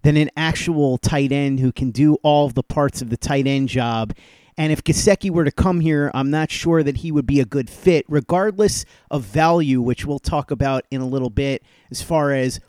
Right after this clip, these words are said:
what you think the max value he would bring to this team would be.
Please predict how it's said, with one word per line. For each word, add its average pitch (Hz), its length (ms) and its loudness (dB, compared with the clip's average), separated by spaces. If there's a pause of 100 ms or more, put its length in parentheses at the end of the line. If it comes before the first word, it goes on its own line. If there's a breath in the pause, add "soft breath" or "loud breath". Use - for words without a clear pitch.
what 131 260 0
you 147 100 -6
think 139 360 -4
the 131 80 -4
max 131 400 -4
value 123 640 -4 (180)
he 147 320 -8
would 127 240 -6
bring 135 300 -2
to 127 140 -8
this 120 280 -8
team 135 320 -6
would 110 220 -8
be. 135 440 -4